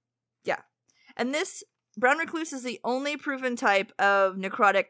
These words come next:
arachnidism. So this is the only spider who's just gonna make your skin rot off.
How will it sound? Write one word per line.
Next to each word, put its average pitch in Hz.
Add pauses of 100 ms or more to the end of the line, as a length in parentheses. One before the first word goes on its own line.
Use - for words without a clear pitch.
(320)
arachnidism. 175
So 220
this 262
is 254
the 262
only 254
spider 208
who's 208
just 202
gonna 208
make 202
your 190
skin 175
rot 110
off. 80